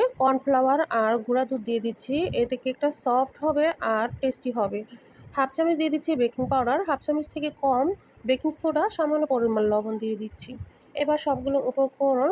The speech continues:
ভালোভাবে চেলে নিব। আর দুই থেকে তিনবার চেলে নেবেন, এতে করে কেকটা অনেক মসৃণ হবে। তো শুকনো উপকরণগুলো চেলে নেওয়া হয়ে গেলে একটি ঢাকনা দিয়ে আমি ঢেকে এক সাইড করে রেখে দিচ্ছি। এতে করে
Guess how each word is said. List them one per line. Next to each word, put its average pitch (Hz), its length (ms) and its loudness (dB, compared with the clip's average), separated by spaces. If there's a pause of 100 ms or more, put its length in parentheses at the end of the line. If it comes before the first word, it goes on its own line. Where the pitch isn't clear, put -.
ভালোভাবে 240 520 0
চেলে 226 260 -2
নিব। 214 220 -2 (680)
আর 220 200 2
দুই 277 180 0
থেকে 339 260 -2
তিনবার 311 440 2
চেলে 247 260 2
নেবেন, 233 400 2 (200)
এতে 262 220 0
করে 269 160 0
কেকটা 277 320 -4 (140)
অনেক 240 240 -2
মসৃণ 247 640 -2
হবে। 269 240 0 (1200)
তো 302 60 0
শুকনো 349 320 -2
উপকরণগুলো 320 640 0
চেলে 302 260 0
নেওয়া 294 260 4
হয়ে 320 200 0
গেলে 294 220 2 (120)
একটি 269 180 -6
ঢাকনা 277 400 -2
দিয়ে 277 280 0
আমি 247 260 -2
ঢেকে 254 400 -4
এক 240 140 -4
সাইড 262 200 -4
করে 269 200 0
রেখে 233 200 -2
দিচ্ছি। 214 320 -8 (440)
এতে 285 180 -2
করে 320 200 0